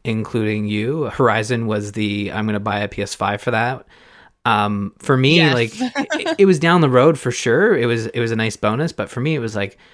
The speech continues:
Speaker 1: Ratchet and Clank being a,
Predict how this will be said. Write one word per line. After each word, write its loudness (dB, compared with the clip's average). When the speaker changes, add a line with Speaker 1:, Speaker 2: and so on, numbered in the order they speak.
Speaker 1:
Ratchet -2
and 0
Clank 0
being -2
a, -6